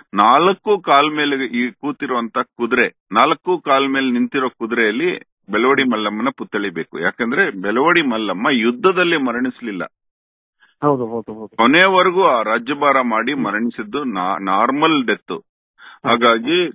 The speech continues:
Speaker 1: ಕುದುರೆ ಕಾಲುಗಳು ನಾಲ್ಕು ನೆಲದ ಮೇಲೆ ಇರುವಂತಹ ಪುತ್ಥಳಿ ಬೇಕು.
Speaker 2: ಅದೇ ಈಗ ಚಿಕ್ಕ ಮೂರ್ತಿ ನಮ್ಮ ಊರಲ್ಲಿ ಹಿರಿಯರೆಲ್ಲರೂ
Speaker 1: ಇಲ್ಲ,
Speaker 2: ಕೂಡಿ
Speaker 1: ಇಲ್ಲ,
Speaker 2: ಮಾಡಿ
Speaker 1: ನೋಡ್ದೆ ಆ
Speaker 2: ಕೂಡಿಸ್ಕೊಂಡು
Speaker 1: ಮೂರ್ತಿ ಚೆನ್ನಾಗಿಲ್ಲ ಅಲ್ಲಿ.
Speaker 2: ಏ, ಅದನ್ನ ಮೊನ್ನೆ ತೆರವು ಕೂಡ ಮಾಡಿದ್ದೀವಿ.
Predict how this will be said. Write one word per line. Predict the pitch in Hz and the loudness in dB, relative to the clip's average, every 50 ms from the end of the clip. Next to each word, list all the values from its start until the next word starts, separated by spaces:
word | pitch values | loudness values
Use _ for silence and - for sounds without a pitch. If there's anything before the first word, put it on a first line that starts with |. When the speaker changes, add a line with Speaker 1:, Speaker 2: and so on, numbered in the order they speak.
| _ _ _ _ | _ _ _ _
Speaker 1:
ಕುದುರೆ | - 131 139 135 165 170 180 180 175 | -4 -4 -2 0 0 2 2 2 2
ಕಾಲುಗಳು | 139 - - 120 127 143 143 139 131 139 147 | 0 -2 0 2 2 2 2 0 0 -2 -2
ನಾಲ್ಕು | 143 123 101 98 107 131 147 156 - - 170 180 | -2 -2 0 0 2 2 0 0 -2 -2 -4 -2
ನೆಲದ | 160 131 110 110 123 131 127 123 127 | 0 0 0 0 0 0 0 0 0
ಮೇಲೆ | 127 120 117 117 | 0 0 0 -2
ಇರುವಂತಹ | 107 101 107 101 101 98 92 - 95 - 104 | -2 -2 -2 -2 -4 -6 -10 -12 -10 -10 -10
ಪುತ್ಥಳಿ | 92 - - 101 - - 123 110 120 151 | -10 -10 -12 -14 -8 -6 -4 -2 -2 -2
ಬೇಕು. | - 95 92 85 - 76 - - _ _ _ _ _ _ _ _ _ _ _ _ _ _ _ _ - - - | -2 -4 -6 -6 -8 -12 -18 -18 _ _ _ _ _ _ _ _ _ _ _ _ _ _ _ _ -16 -10 -8
Speaker 2:
ಅದೇ | 143 147 175 - _ - 156 151 151 | -4 -4 -4 -4 _ -4 -4 -2 -2
ಈಗ | 147 156 151 151 147 | 0 2 0 0 0
ಚಿಕ್ಕ | - _ _ _ - 175 170 _ - 185 | -4 _ _ _ -8 -8 -6 _ -2 0
ಮೂರ್ತಿ | 185 180 175 170 170 - 185 | 0 2 2 0 0 -2 -4
ನಮ್ಮ | 175 170 165 160 | -4 -2 -2 -2
ಊರಲ್ಲಿ | 151 147 151 151 151 156 151 | -2 0 0 -2 -2 -2 -4
ಹಿರಿಯರೆಲ್ಲರೂ | 127 139 139 143 151 151 151 156 147 143 143 143 120 107 | -4 -4 -4 -2 0 0 0 -2 -4 -2 -2 -2 0 2
Speaker 1:
ಇಲ್ಲ, | 113 123 120 | 2 4 4
Speaker 2:
ಕೂಡಿ | 113 110 | 4 4
Speaker 1:
ಇಲ್ಲ, | 110 101 98 | 2 2 0
Speaker 2:
ಮಾಡಿ | 95 98 107 | 0 0 0
Speaker 1:
ನೋಡ್ದೆ | 120 143 156 151 139 | 2 4 4 4 6
ಆ | |
Speaker 2:
ಕೂಡಿಸ್ಕೊಂಡು | 127 120 113 107 104 101 101 | 6 4 4 4 2 0 0
Speaker 1:
ಮೂರ್ತಿ | 107 117 117 - - 127 110 | -2 -2 -4 -4 -6 -6 -6
ಚೆನ್ನಾಗಿಲ್ಲ | - - 101 90 92 104 113 113 107 101 90 82 | -6 -6 -8 -6 -4 -4 -4 -4 -6 -8 -8 -8
ಅಲ್ಲಿ. | 78 78 76 73 - _ _ _ _ _ _ _ _ _ _ _ - | -8 -10 -10 -14 -20 _ _ _ _ _ _ _ _ _ _ _ 0
Speaker 2:
ಏ, | 185 202 | 2 2
ಅದನ್ನ | 185 185 190 190 | 2 2 0 0
ಮೊನ್ನೆ | 165 151 143 147 165 175 180 170 | 0 0 0 0 0 -2 -2 -4
ತೆರವು | - - 143 139 156 160 156 | -4 -4 -2 0 0 0 -2
ಕೂಡ | 143 - 143 135 | -2 -2 -4 -2
ಮಾಡಿದ್ದೀವಿ. | 135 123 117 113 113 117 120 117 107 117 147 180 | -2 -4 -4 -8 -8 -10 -10 -8 -8 -8 -10 -10